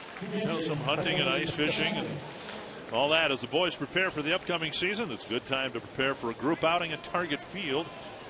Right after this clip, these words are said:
this year. You can organize your business, church, school, or maybe, uh, two dozen of your close pals. Make a game of it. Call eight hundred thirty-three twins. Visit twinsbaseball dot com.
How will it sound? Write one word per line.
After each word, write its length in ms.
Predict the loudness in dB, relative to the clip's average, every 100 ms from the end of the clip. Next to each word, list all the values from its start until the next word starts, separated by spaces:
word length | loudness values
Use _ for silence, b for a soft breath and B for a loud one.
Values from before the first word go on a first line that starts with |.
| -6
this 280 | 0 0 2
year. 180 | 2 2
You 80 | 0
can 140 | 0
organize 480 | 0 0 0 0 -2
your 100 | 0
business, 460 | 2 2 0 -4
church, 380 | -2 0 0 -2
school, 280 | -2 0 2
or 120 | 2
maybe, 320 | 2 2 0 -4 B B B -12 -2
uh, 280 | 0 2 0 -6 -14 -4
two 140 | -2
dozen 340 | 4 4 4 -2
of 80 | -2
your 80 | -2
close 280 | 0 0
pals. 400 | 0 0 2 0 -2
Make 140 | -4
a 60 | -4
game 280 | -2 2
of 100 | 2
it. 120 | 0 0
Call 240 | 2 2
eight 140 | 2
hundred 260 | 0 2 0
thirty-three 480 | 0 0 -2 -4 -4
twins. 320 | -4 -4 -4
Visit 260 | -4 -6 -6
twinsbaseball 720 | -6 -6 -6 -8 -6 -4 -2
dot 240 | -2 -2 -2
com. 400 | 0 -2 -4